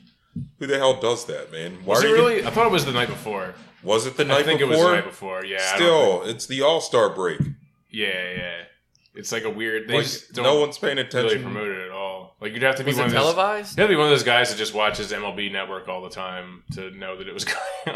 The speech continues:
Speaker 2: on, I think.
Speaker 1: Which, who does
Speaker 2: It probably
Speaker 1: that?
Speaker 2: was on M L B Network, I would imagine.
Speaker 3: Oh, okay, well,
Speaker 2: Just
Speaker 3: you
Speaker 2: like,
Speaker 3: know what I mean? Like,
Speaker 2: you know, he's
Speaker 3: that's
Speaker 2: You gotta have a regular-ass cable and shit.
Speaker 3: Ain't nobody got
Speaker 2: Yeah,
Speaker 3: time for
Speaker 2: yeah,
Speaker 3: that shit.
Speaker 2: yeah,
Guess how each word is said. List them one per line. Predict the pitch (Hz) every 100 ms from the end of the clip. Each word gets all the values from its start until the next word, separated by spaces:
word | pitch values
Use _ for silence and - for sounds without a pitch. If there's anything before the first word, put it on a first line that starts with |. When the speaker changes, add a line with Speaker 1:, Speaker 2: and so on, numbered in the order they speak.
| -
Speaker 2:
on, | 143
I |
think. | - 107 98
Speaker 1:
Which, | 101 - - - - - -
who | 101
does | 95 87
Speaker 2:
It | 127
probably | 127 160 143 113
Speaker 1:
that? |
Speaker 2:
was | 110
on | 104 95
M | 95 95
L | 90
B | 90
Network, | 90 85 76 78 - 85
I | 73
would | 85
imagine. | 85 -
Speaker 3:
Oh, | 101
okay, | - 107 98
well, | 92
Speaker 2:
Just | 95
Speaker 3:
you | 127
Speaker 2:
like, | 104
Speaker 3:
know | 101
what |
I | 101
mean? | 110
Like, | 101 101
Speaker 2:
you | 98
know, | 92
he's | 87
Speaker 3:
that's | 123 120 - - - _
Speaker 2:
You | -
gotta | 101 92
have | 92 90 _ _ _ _ -
a | 92
regular-ass | 95 95 95 92 92 87
cable | - 92 92 92
and | 95
shit. | - 104 98 _ _ _ _ _ _ _ _
Speaker 3:
Ain't | 113
nobody | 104 98 98
got |
Speaker 2:
Yeah, | 90 95
Speaker 3:
time | 92
for |
Speaker 2:
yeah, | 98
Speaker 3:
that | 98
shit. | - 107 101
Speaker 2:
yeah, | 85